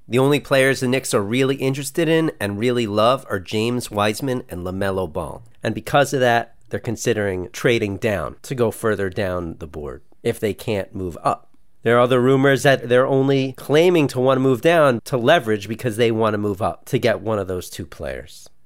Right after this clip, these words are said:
There was a tweet today that there was an Atlanta Hawks insider who had some inf-, it doesn't have, it has nothing to do with the Hawks, but he had information that the Wolves asked the Knicks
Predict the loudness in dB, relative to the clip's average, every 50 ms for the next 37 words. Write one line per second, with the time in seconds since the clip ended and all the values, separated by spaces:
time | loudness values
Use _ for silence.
0 | -20 -8 -2 0 2 2 2 2 2 2 2 2 2 0 -2 -6 -12 -8 -4 -4
1 | -4 -4 -4 -6 -2 2 4 6 6 6 4 2 -2 -6 -14 -18 -14 -12 -8 -4
2 | -2 -2 -2 -2 -2 -4 -2 -2 -2 -2 -2 -2 0 2 2 2 2 0 -2 -2
3 | 0 0 2 0 0 -2 -8 -16 -18 -18 -16 -18 -18 -20 -20 -20 -20 -20 -20 -20
4 | -20 -10 -6 -4 -2 -2 -4 -4 -6 -6 -6 -6 -6 -8 -10 -10 -12 -14 -14 -8
5 | -6 -2 0 2 4 4 2 2 -2 -2 0 0 -2 -2 -4 -6 -6 -4 -2 0
6 | 0 2 2 2 2 0 0 0 0 2 4 4 4 4 2 2 2 2 0 0
7 | 0 0 0 2 2 2 0 -4 -10 -20 -20 -20 -20 -20 -20 -14 -10 -6 -2 0
8 | 2 2 2 2 0 0 2 2 2 2 2 0 0 0 2 0 0 -2 -2 -4
9 | -2 -2 -4 -4 -2 0 2 2 2 0 -2 -6 -10 -12 -14 -14 -18 -20 -20 -20
10 | -10 -4 0 0 0 0 -2 -4 -6 -4 -2 0 0 0 0 -2 -6 -14 -16 -14
11 | -14 -16